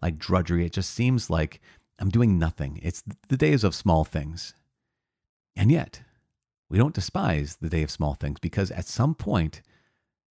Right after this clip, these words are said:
you rejoice. And you see the plummet in the hand of Zerubbabel because all those small movements, you coming back to Jerusalem, you beginning the,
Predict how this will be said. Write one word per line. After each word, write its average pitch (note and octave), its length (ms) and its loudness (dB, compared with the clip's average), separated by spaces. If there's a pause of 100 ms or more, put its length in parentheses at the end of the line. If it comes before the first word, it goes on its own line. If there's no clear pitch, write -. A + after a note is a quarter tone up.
(300)
you G#2+ 120 4
rejoice. - 580 0 (440)
And G2 80 4
you G2 60 6
see - 140 2
the G#2+ 100 2
plummet D3 320 0
in G2+ 80 0
the F2+ 60 2
hand F#2+ 180 0
of F2+ 100 -2
Zerubbabel F#2 580 2 (200)
because G#2 400 0 (220)
all B2 240 -2
those D#3 380 0
small A2+ 320 0
movements, E2+ 520 -2 (400)
you G2+ 100 4
coming B2 320 4
back G2+ 440 -2
to F#2 180 2
Jerusalem, E2 560 -2 (240)
you G#2+ 100 4
beginning A#2 640 2 (200)
the, F#2+ 480 0